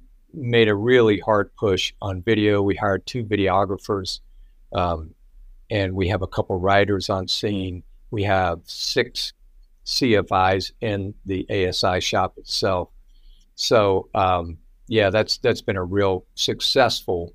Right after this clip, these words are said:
push for us, is recognizing that's where the industry was going. And I'll tell you how you could learn this. I was teaching my son to fly. This was right before I came to A O P A. And, uh, the way I learned to fly was I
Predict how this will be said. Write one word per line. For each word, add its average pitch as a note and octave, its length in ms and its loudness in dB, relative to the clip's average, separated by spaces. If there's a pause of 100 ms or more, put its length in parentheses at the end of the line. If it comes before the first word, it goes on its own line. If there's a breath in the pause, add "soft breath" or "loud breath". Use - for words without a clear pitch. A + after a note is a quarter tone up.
(120)
push - 300 2
for F#2 180 0
us, - 220 -2
is F#2 140 -6
recognizing F#2 640 0
that's F#2 260 0
where F#2 140 -4
the E2+ 80 -4
industry F#2 400 -4
was - 180 -12
going. - 300 -8 (520 soft breath)
And B2+ 60 0
I'll B2+ 40 0
tell E3 140 4
you D#3 80 8
how B2 320 4 (140)
you A#2 180 -2
could - 140 -12
learn A2 240 0
this. - 180 -12 (560)
I C#3+ 60 6
was C#3 160 4
teaching F3+ 280 0
my G#2+ 140 0
son E3 300 0
to F2+ 80 -4
fly. F2 420 -4 (480)
This F#3 160 -2
was C#3+ 80 0
right C#3 180 4
before D3 240 0
I A2 60 4
came A2+ 260 -2
to F#2 240 -4
A G#2+ 120 2
O F#2+ 80 2
P G2 240 -6
A. E2 120 -6 (1160)
And, A#2 240 0
uh, A2+ 100 4
the A#2+ 140 2
way D3+ 120 6
I D3 60 8
learned F3+ 280 6
to G2+ 40 -4
fly G2+ 260 -4
was B2 220 -2
I - 60 -18